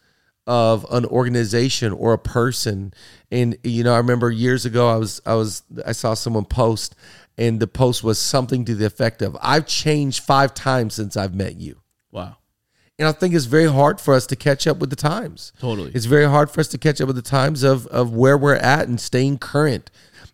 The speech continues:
Speaker 1: And especially, I, I have a friend I met years ago in Sweden. He wrote some of the largest songs in the nineties. And if I were to tell you his catalog, it, it, it is stupid. The songs that this
Speaker 2: Mm.
Speaker 1: guy wrote.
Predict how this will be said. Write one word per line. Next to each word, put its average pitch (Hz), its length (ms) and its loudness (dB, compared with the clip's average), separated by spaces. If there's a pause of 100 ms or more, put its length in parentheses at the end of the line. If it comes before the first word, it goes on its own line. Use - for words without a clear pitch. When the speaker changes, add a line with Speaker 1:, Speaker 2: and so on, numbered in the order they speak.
(120)
Speaker 1:
And 135 480 0
especially, 135 760 0
I, 120 140 4
I - 140 0
have 127 100 0
a 117 80 -2
friend 135 340 0
I 117 60 2
met 117 280 -2
years 120 260 -2
ago 117 180 0
in 98 80 -2
Sweden. 117 540 -2 (880)
He 147 60 -4
wrote 127 180 2
some 139 160 0
of 113 60 -2
the 107 80 0
largest 117 580 2
songs 113 680 0 (460)
in 123 100 0
the 123 80 4
nineties. 135 720 2
And 120 140 0
if 117 120 0
I 120 100 4
were 117 60 4
to 113 100 0
tell 131 200 0
you 127 100 2
his 117 100 0
catalog, 131 580 2
it, - 260 -2
it, 127 220 0
it 117 160 2
is 117 120 0
stupid. - 540 -2 (300)
The 117 100 -4
songs 127 380 2
that 117 220 -2
this 123 180 2
Speaker 2:
Mm. 101 40 -2
Speaker 1:
guy 117 120 4
wrote. 127 360 -2